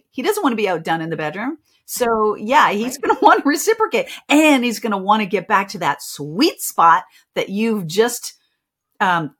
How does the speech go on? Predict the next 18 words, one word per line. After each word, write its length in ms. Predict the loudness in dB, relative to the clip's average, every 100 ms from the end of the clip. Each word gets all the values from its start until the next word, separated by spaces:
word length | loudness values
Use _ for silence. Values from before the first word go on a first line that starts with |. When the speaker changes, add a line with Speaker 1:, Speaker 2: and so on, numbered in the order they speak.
| -10
Speaker 1:
t-, 200 | -10 -8
you 160 | -6 -4
know, 340 | -6 -8 -16 -12
treated 440 | -8 -2 0 0 -4
him 240 | -6 -8
to. 480 | -8 -8 -6 -8 -10 _ _ _ _
So 680 | -6 2 2 2 0 -2 -8 _
<laughs> 840 | -2 -2 0 0 0 -4 -20 -6
yeah, 200 | 4 8 10 10
he's 320 | 6 4 2
gonna 360 | 0 0 0 -2
treat 340 | -6 -6 -6
you 180 | -4 2
to 140 | 2
some 320 | 2 0 0 2
fireworks. 1080 | 4 4 4 0 2 2 2 -2 -6 2 2
<laughs> 40 | 2 _ -12 -12 -14 -18 -6
Yeah, 160 | 2